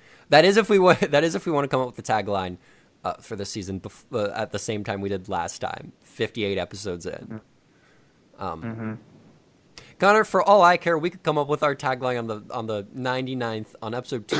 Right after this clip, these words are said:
Speaker 1: ninety-nine, and then <laughs> have to get rid of it the next episode.
Speaker 2: Oh, okay.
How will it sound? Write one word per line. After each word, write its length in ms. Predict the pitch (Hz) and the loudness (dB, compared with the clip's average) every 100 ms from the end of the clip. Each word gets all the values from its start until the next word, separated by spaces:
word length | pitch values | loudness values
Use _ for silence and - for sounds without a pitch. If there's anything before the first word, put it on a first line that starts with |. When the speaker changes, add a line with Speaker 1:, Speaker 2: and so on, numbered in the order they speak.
| 143 | 0
Speaker 1:
ninety-nine, 680 | 131 127 117 107 101 101 - | -2 -4 -4 -4 -4 -8 -8
and 160 | 131 131 | -8 -2
then 180 | 175 139 | -2 -2
<laughs> 60 | 135 | 0
have 180 | 139 - | 0 -2
to 80 | |
get 200 | 117 120 110 | -6 -4 -4
rid 140 | 110 | -6
of 100 | 95 | -6
it 120 | 92 | -8
the 60 | 104 | -8
next 280 | 95 - 85 | -12 -10 -14
episode. 500 | 78 - - - - _ _ _ _ _ _ _ _ _ _ _ - - | -14 -16 -16 -16 -18 _ _ _ _ _ _ _ _ _ _ _ -16 -6
Speaker 2:
Oh, 680 | 117 127 175 190 160 104 98 | -4 -2 0 0 0 -2 -2
okay. 400 | 104 - 107 110 | -4 2 2 0